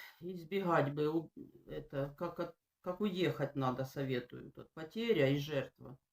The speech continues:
Дружківка. Азарт прямо. Там ще хватає шпіонажу.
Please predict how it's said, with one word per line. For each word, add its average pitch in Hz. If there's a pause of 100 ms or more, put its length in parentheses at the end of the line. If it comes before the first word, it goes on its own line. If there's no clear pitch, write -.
(1600)
Дружківка. 147
Азарт 170
прямо. 123 (3250)
Там 233
ще 208
хватає 202
шпіонажу. 175